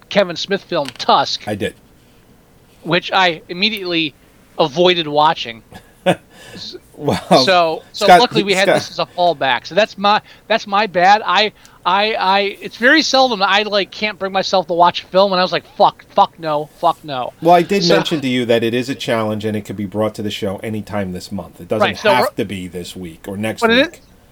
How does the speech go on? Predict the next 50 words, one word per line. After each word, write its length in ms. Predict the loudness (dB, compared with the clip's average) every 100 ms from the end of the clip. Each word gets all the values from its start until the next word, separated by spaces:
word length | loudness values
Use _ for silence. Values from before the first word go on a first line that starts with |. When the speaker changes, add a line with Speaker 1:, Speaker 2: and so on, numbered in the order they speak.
| _
Speaker 1:
yeah, 200 | -2 -2
so 220 | 0 2 4
I'm 160 | 2
aiming 300 | 2 0 0
for 120 | 0
next 280 | 0 -2 -4
week 180 | -10 -8
with 120 | -6
that, 240 | -2 0 -2
on 100 | -4
top 280 | 0 0 -2
of 40 |
the 100 | -4
other 180 | -2 -2
horror 280 | 0 2 2
films 220 | 0 -2 -2
we'll 60 |
be 60 | -6
talking 420 | 2 2 0 -6
about, 360 | 0 2 2 -4 -18 -20 -20 -2
uh, 420 | 4 4 4 -2 -8
leading 260 | -8 -6 -6
up 100 | -2
to 60 |
Halloween. 500 | 2 2 2 0 -4 -8 -18 -20 -2
And 240 | 0 2 0
we're 60 |
gonna 160 | 0 0
be 100 | -2
watching, 640 | 2 4 4 -2 -10 -8
uh, 200 | -6 -4
we're, 140 | -4 -4 -8 -14 -12
Joey 300 | -2 2 2
and 40 | 2
I 40 |
are 60 | 0
planning 320 | -2 -2 -2
on 100 | -6 -2
going 280 | 0 0
to 80 | -2
see 440 | -2 2 2 2 -2
the, 280 | 0 2
uh, 200 | 4 4
opening 540 | 2 0 0 -2 -4 -4
night 220 | -4 -2
showing, 480 | -2 2 2 0 -4 -14 -20 _ _ _
Speaker 2:
Of 80 | 2
Speaker 1:
uh, 180 | 4 4
Speaker 2:
Jigsaw. 500 | 2 2 2 0
Speaker 1:
of 60 | -4